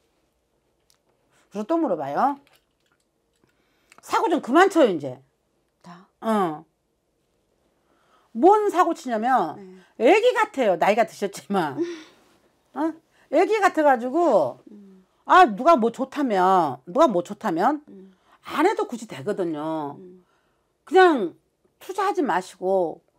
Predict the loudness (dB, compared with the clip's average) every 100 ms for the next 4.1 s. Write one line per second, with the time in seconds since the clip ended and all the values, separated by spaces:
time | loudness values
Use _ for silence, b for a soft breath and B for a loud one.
0 | _ _ _ 0 0 0 0 0 0 -4
1 | -6 -4 -4 -6 -6 -4 -4 -6 -10 -4
2 | 0 0 -2 -2 0 0 -2 -10 _ _
3 | -4 -4 -2 -2 2 4 4 4 4 0